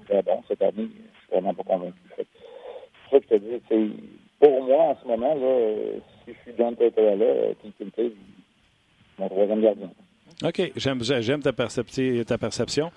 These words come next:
Speaker 2: Je vais poser la question de, de Tim à la mise en onde qui est très bonne. Un Brian Elliott, ça aurait-tu coûté plus cher qu'un cinquième choix ?
Speaker 1: Bon, je sais pas, mais là, t'es, t'es, t'es, t'es, t'es bien correct avec Antti Niemi.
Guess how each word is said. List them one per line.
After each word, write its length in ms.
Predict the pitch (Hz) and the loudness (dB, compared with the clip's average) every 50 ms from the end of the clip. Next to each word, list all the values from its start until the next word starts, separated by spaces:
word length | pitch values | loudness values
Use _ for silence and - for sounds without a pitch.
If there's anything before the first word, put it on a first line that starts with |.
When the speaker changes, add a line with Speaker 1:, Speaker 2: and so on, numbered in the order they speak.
| - - - - - - - | -18 -20 -20 -20 -20 -6 -4
Speaker 2:
Je 80 | 127 | -4
vais 40 | 117 | -2
poser 300 | - 135 131 120 117 160 | 0 -2 -2 0 0 0
la 140 | 156 139 117 | 0 0 0
question 440 | - 127 113 - - 147 147 143 135 | -2 -4 -6 -4 -2 0 0 0 0
de, 360 | 123 123 120 117 117 113 110 107 | 2 2 2 2 2 0 0 0
de 120 | 117 110 | -2 -4
Tim 260 | - - 147 151 147 | -2 0 -2 0 0
à 80 | 127 117 | -2 -2
la 80 | 117 | -2
mise 160 | 117 117 113 123 | -2 -2 -2 -2
en 100 | 117 113 | -2 -2
onde 180 | 131 143 135 | -2 -2 -4
qui 80 | - 117 | -4 -4
est 20 | |
très 240 | - 117 104 113 107 | -4 -4 -2 -2 -2
bonne. 240 | 104 123 147 170 165 - - _ _ _ _ _ _ - - | -2 -4 -4 -6 -10 -16 -20 _ _ _ _ _ _ -18 -6
Un 120 | - 113 110 | -4 -4 -2
Brian 400 | 104 107 131 131 131 139 160 156 | 0 0 0 0 0 0 0 0
Elliott, 340 | 131 117 110 120 147 165 | -2 0 0 -2 -2 -2
ça 160 | - - - 107 | -4 -6 -6 -4
aurait-tu 240 | 101 104 101 - | -4 -6 -6 -8
coûté 240 | - - - - 127 | -12 -16 -6 -4 -4
plus 120 | 117 - - | -4 -4 -2
cher 180 | - 127 127 | -2 -2 -2
qu'un 140 | 117 120 107 | -2 -4 -4
cinquième 340 | - 120 110 - 113 101 95 | -4 -4 -6 -6 -6 -8 -8
choix ? 180 | - 151 190 262 - - - - - - - _ - - - _ _ _ _ _ _ _ _ _ _ - | -8 -8 -10 -10 -12 -16 -20 -20 -20 -20 -20 _ -20 -20 -20 _ _ _ _ _ _ _ _ _ _ 2
Speaker 1:
Bon, 240 | 120 113 123 123 107 | 4 6 6 4 2
je 140 | 104 107 95 - | 0 -2 -4 -4
sais 100 | - 101 | -6 -4
pas, 220 | - 110 120 123 | 0 2 2 2
mais 120 | 110 107 95 | 2 2 2
là, 160 | 104 117 110 | 2 2 2
t'es, 140 | 90 95 92 | 0 -4 -8
t'es, 280 | - - 95 92 92 | -6 -4 -2 -2 -2
t'es, 200 | - - 95 90 | -4 -4 -6 -6
t'es, 440 | 87 - - 82 82 - - - - - | -6 -8 -10 -10 -10 -12 -14 -16 -14 -10
t'es 80 | - 92 | -6 -4
bien 140 | 98 95 | -2 0
correct 260 | 90 95 92 98 95 95 | 0 2 2 2 2 2
avec 160 | 92 95 92 | 2 2 0
Antti 280 | 95 92 90 - 98 | -2 -4 -4 -2 -2
Niemi. 340 | 95 92 90 90 85 82 101 | -2 -2 -2 -2 -4 -4 -6